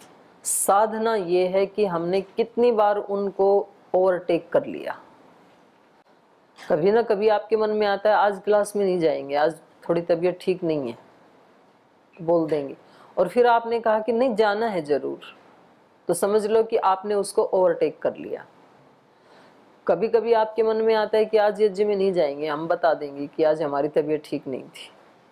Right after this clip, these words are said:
और फिर यदि आप नहीं गए तो समस्या ने आपको अभिभूत कर दिया। और यदि आपने कहा कि नहीं, क-, तबीयत ठीक नहीं है, तो भी जाके बैठेंगे ज़रूर, तो समझ लो कि आपने समस्या को अभिभूत कर दिया।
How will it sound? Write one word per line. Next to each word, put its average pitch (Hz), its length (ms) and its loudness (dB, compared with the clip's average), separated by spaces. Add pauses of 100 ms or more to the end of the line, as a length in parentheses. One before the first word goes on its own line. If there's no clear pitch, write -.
(680)
और 185 140 2
फिर 220 180 0
यदि 233 240 2
आप 220 240 4
नहीं 180 380 0
गए 233 240 2
तो - 320 -6
समस्या 208 540 -2
ने 214 120 0
आपको 180 500 -2 (1200)
अभिभूत 185 420 0
कर 156 180 0
दिया। 139 320 -6 (840)
और 202 140 2
यदि 226 260 2
आपने 214 460 0
कहा 233 180 2
कि 233 140 0
नहीं, 233 220 -2
क-, - 320 -4
तबीयत 226 320 2
ठीक 233 180 -2
नहीं 233 120 2
है, 233 60 2
तो 233 200 2
भी 233 120 0
जाके 220 300 0
बैठेंगे 208 440 0
ज़रूर, 139 360 -4 (640)
तो 185 60 0
समझ 202 340 0
लो 214 140 2
कि 202 140 -4
आपने 220 420 0
समस्या 214 500 0
को 196 140 -4
अभिभूत 151 560 -4
कर 123 180 0
दिया। 107 260 -16